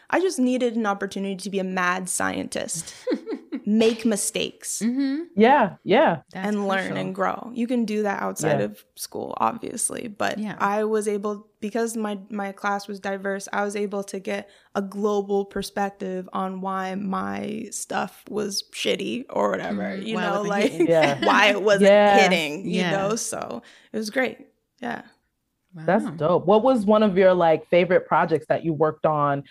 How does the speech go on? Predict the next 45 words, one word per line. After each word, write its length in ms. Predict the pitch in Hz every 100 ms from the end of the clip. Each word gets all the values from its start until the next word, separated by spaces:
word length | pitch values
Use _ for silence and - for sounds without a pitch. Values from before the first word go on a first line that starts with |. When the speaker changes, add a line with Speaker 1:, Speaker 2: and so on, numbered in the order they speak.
| _ -
Speaker 3:
at 200 | 170 156
U 180 | 160
S 180 | 156 -
C 160 | 165 -
and 140 | 269
even 200 | 311 277
afterwards 720 | 220 220 - 165 147 131 -
too? 340 | - 147 - 127 - - - - - - - - -
Speaker 1:
Mm, 200 | 247 226
my 120 | 220
favorite 300 | 226 226 220
experience 480 | 220 220 208 208 214
at 100 | 202
U 120 | 208 208
S 160 | 202
C 160 | 208 196
was 160 | 196
hands 720 | 190 - - 196 196 196 202 196
down 400 | 190 185 180 190
working 320 | 190 196 190
on 420 | 185 185 185 190
the 240 | 185 180
U 220 | 180 190 190
S 220 | 190 -
C 240 | 196 185
sketch 640 | - - 196 190 - - - _
comedy 400 | - 196 190 185 185
show. 480 | - - - 214 - -
Um, 340 | 202 185 185 208
it's 140 | 214 220
a 40 |
Speaker 3:
Mm, 100 | 196
Speaker 1:
live 320 | 196 202 226
Speaker 3:
nice. 60 | 226
Speaker 1:
show. 440 | - 208 196 196 -
It's 160 | -
basically 420 | 208 208 220 220
U 160 | 208 208
S 200 | 202 196
C's 220 | 202 190
version 420 | 185 185 190 202 196
of 180 | 190
S 220 | 185 185 196
N 120 | 190
L. 380 | 185 208 269